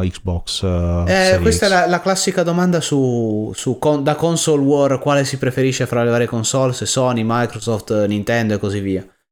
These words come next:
Speaker 2: Io sono sempre stato per, eh, Sony un pochino di più, ma esclusivamente per le esclusive che aveva come giochi.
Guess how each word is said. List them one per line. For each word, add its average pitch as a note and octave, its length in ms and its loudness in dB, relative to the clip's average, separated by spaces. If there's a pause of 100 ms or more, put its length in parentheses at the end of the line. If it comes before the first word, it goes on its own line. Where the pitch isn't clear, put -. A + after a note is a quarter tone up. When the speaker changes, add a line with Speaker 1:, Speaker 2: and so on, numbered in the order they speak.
(180)
Speaker 2:
Io F3+ 80 4
sono E3+ 200 0
sempre D#3+ 340 0
stato D3 680 -2
per, C#3 440 0
eh, B2+ 440 0 (480)
Sony D#3+ 440 2
un C#3+ 160 0
pochino C#3 320 0
di B2+ 100 0
più, D#3 220 2
ma C#3+ 180 -2
esclusivamente D3 1000 0
per C3+ 680 0
le A#2+ 320 0
esclusive A2 680 -2
che C3 100 -4
aveva G2+ 280 -2
come G2 220 -4
giochi. A2 400 -4